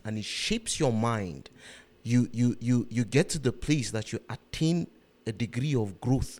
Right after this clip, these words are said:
in Christ. You find out that some of these things are things that, um, uh, you learn and they become a part of you. So yes, while,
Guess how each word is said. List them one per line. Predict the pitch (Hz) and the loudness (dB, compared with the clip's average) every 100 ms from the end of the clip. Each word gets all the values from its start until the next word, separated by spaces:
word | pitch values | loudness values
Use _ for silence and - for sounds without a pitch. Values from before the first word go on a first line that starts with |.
| - | -8
in | 104 | -8
Christ. | - 123 113 - - - - - - - | -4 -4 -4 -6 -14 -16 -20 -20 -18 -2
You | 120 | -2
find | - 160 233 233 | 2 4 4 6
out | 180 | 4
that | 113 - - _ _ _ _ _ _ _ _ - | 2 -2 -14 _ _ _ _ _ _ _ _ -4
some | - 190 | 4 8
of | 226 175 | 8 6
these | 185 - | 0 2
things | 147 127 120 - - | 2 2 0 -4 -6
are | 113 | -4
things | 160 165 139 - | -2 0 0 0
that, | 110 98 - | -4 -4 -6
um, | 107 104 98 92 _ _ - _ _ 110 | -4 -2 -4 -8 _ _ -20 _ _ -2
uh, | 110 98 - _ _ _ _ _ _ _ _ _ _ | 0 -2 -8 _ _ _ _ _ _ _ _ _ _
you | 123 127 | 4 8
learn | 131 180 190 135 104 - | 10 12 12 10 4 -2
and | 117 113 | -2 0
they | 117 | 0
become | 117 - 143 | -2 0 2
a | 110 | 2
part | - 120 120 107 | 0 -2 0 -4
of | 98 | -6
you. | 101 95 - _ _ _ - - - | -6 -6 -12 _ _ _ -20 -20 -2
So | 170 | 4
yes, | 208 196 - - - - - - | 6 4 2 -6 -12 -20 -20 -6
while, | 117 165 233 285 - | 4 6 6 4 -2